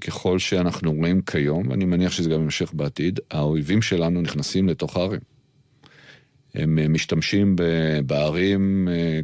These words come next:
כמגן, גם מגן אנושי עם האוכלוסייה שנמצאת שם, אבל גם בתשתיות, אה, עצמם,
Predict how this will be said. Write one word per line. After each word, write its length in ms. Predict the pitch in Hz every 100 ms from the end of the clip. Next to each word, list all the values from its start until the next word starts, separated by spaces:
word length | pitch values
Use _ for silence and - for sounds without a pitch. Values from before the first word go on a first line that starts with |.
| -
כמגן, 960 | - 76 76 76 76 80 80 90 73 65 - _ -
גם 360 | 82 87 87 82
מגן 260 | 80 87
אנושי 380 | 85 80 - 87
עם 120 | 73
האוכלוסייה 380 | 71 78 80 82
שנמצאת 420 | 87 78 - 107
שם, 200 | - 80 110 - - - _
אבל 220 | 71 73 73
גם 220 | 85 90
בתשתיות, 840 | 82 - - - 80 80 95 - 87
אה, 120 | 80
עצמם, 600 | - - - 92 92 92